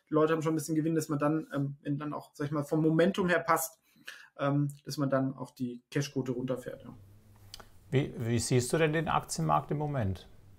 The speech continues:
Speaker 1: Gut, ich bin natürlich vor allem so ein Bottom-up-Analyst. Das heißt, ich schaue mir eine Firma an von unten und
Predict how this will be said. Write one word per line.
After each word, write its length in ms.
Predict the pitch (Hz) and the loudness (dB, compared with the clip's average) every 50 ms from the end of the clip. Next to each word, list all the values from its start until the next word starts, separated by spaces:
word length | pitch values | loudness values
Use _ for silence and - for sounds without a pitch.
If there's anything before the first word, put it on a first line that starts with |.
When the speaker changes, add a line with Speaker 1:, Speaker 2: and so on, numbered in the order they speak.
| - - - - - - - - - - _ _ - - _ - - - - - - - - - - - - - - - - - | -20 -20 -20 -20 -20 -20 -20 -20 -20 -20 _ _ -20 -20 _ -20 -20 -20 -20 -20 -20 -20 -20 -20 -18 -18 -18 -18 -18 -20 0 4
Speaker 1:
Gut, 140 | - 196 180 | 6 6 6
ich 100 | - - | 6 6
bin 100 | 262 233 | 6 8
natürlich 320 | 240 233 240 240 233 226 | 8 8 8 6 4 6
vor 120 | - 196 | 6 6
allem 140 | 175 190 196 | 6 6 6
so 100 | 185 214 | 6 4
ein 140 | 202 180 147 | 4 6 10
Bottom-up-Analyst. 1300 | - 180 180 185 185 180 - - - - 165 165 - - 190 - - 160 156 147 139 147 156 147 - - | 12 12 12 12 8 2 0 -4 2 6 6 6 6 4 -4 -2 0 2 4 6 6 6 6 4 0 -2
Das 140 | 147 143 | -2 0
heißt, 200 | - 156 156 160 | 2 2 2 0
ich 140 | 165 147 - | -2 -2 2
schaue 160 | - 160 156 | 4 4 4
mir 80 | 160 165 | 4 4
eine 160 | 156 156 147 | 4 4 2
Firma 520 | 139 - - 185 180 190 196 190 185 185 185 | 2 2 6 6 6 8 8 6 6 4 4
an 360 | - 170 170 180 180 180 180 | 4 4 4 4 4 2 0
von 160 | 180 - - | 0 0 0
unten 540 | - 175 185 190 185 - 196 190 180 185 180 | 4 4 4 4 4 0 -2 -2 0 0 0
und 240 | 170 170 165 160 | 0 0 -2 -2